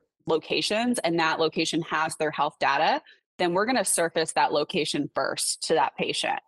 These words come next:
because we know that's the best experience for them. And we see that ninety-seven percent of the time, our features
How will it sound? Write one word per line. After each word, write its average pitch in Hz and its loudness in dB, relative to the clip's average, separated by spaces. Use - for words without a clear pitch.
because 165 0
we 180 2
know 156 4
that's 175 -2
the 175 -2
best 135 -2
experience - -4
for 139 -2
them. - 0
And 175 2
we 202 2
see 180 2
that 180 2
ninety-seven 160 0
percent 156 -2
of 156 -2
the 147 0
time, 156 -2
our 160 0
features 170 0